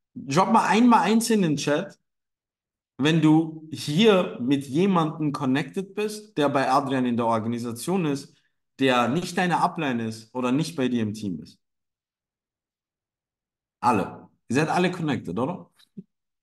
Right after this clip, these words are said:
Das ist geil. Ich bin mir sicher, manche wissen nicht einmal, bei wem, auf welchem Lag sie sind, was auch super ist.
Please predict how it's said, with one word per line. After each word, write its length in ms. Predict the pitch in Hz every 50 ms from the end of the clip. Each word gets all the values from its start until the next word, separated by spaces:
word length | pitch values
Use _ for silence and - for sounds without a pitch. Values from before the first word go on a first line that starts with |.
| _ _ _ _ _ _
Das 220 | - 135 151 151 143
ist 140 | 127 117 -
geil. 420 | 113 95 82 80 - - - - _ - 98
Ich 200 | 107 113 117 113
bin 120 | 131 151 165
mir 120 | 165 147
sicher, 200 | 147 147 160 151
manche 300 | 147 147 147 147 151 139
wissen 200 | 143 147 147 156
nicht 160 | 147 147 147 143
einmal, 240 | 139 139 139 135
bei 180 | 120 131 131 123
wem, 240 | 131 143 143 143 127
auf 140 | 123 120 120
welchem 280 | 131 131 131 131 127
Lag 200 | 123 127 123 120
sie 120 | - 104 95
sind, 240 | 87 90 80 85
was 160 | 85 113 113 -
auch 260 | - 139 139 139 -
super 380 | - - 131 127 - 107 85
ist. 280 | 73 85 82 - - _